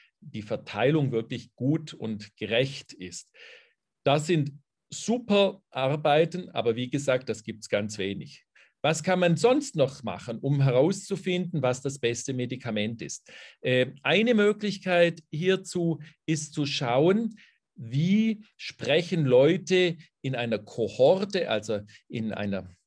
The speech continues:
in einem echten, in der echten Welt an. Das heißt, man nimmt zum Beispiel alle Berner Patienten und schaut,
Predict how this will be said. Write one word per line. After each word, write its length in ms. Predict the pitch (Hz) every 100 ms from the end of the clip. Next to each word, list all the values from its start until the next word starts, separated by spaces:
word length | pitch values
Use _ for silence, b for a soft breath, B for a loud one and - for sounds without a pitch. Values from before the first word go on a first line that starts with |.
| _ _ -
in 120 | -
einem 380 | 98 101 92 90
echten, 840 | 139 165 - - 151 143 139 135 B B -
in 180 | 110 98
der 240 | 95 98 _ _ -
echten 480 | 139 139 123 113 104
Welt 380 | 127 165 170
an. 180 | 117 147
Das 160 | 135 110
heißt, 240 | 117 -
man 140 | 117 120
nimmt 280 | 175 202
zum 140 | 180 151
Beispiel 480 | 135 135 - 127 120
alle 340 | - 135 151
Berner 380 | 139 123 151 151
Patienten 640 | 135 123 - 131 143 139
und 160 | 120 120
schaut, 380 | 120 113 131